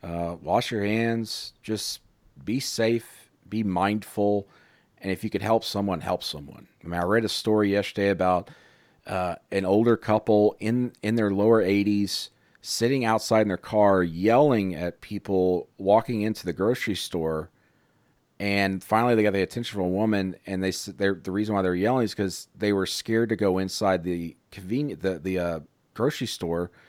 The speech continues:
because of the virus. They thought, "We might get it if we go inside," and the woman agreed, uh, "I'll go buy your groceries for you, and I'll bring it to, bring it to you and everything, so you don't have to get out of the car."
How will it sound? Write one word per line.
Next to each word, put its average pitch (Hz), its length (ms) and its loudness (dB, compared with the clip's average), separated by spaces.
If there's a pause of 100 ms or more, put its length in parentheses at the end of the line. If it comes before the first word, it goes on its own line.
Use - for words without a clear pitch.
(420)
because 110 520 2
of 101 200 -4
the 104 100 0
virus. 98 600 -4
They 98 140 0
thought, 104 440 6
"We 101 140 0
might 107 320 0
get 120 160 0
it 117 140 4
if - 120 -8
we 101 80 0
go 98 200 4
inside," 90 720 0
and 92 460 -4
the 95 100 0
woman 104 340 2
agreed, 95 600 0 (880)
uh, 92 260 2
"I'll 101 200 4
go 113 140 4
buy 101 180 4
your 98 120 2
groceries 90 480 -2
for 73 220 -6
you, 76 320 -6
and 82 140 -8
I'll 82 240 -2 (160)
bring 90 180 0
it 85 160 -8
to, 92 120 -12
bring 90 280 -6
it 82 120 -8
to 92 120 -6
you 85 180 -2
and 78 100 -2
everything, 78 260 -6
so - 120 -10
you 82 60 -2
don't 82 60 -2
have 78 80 -6
to - 60 -16
get 82 100 -4
out 80 40 -2
of 73 60 -4
the 69 60 -10
car." 65 400 -12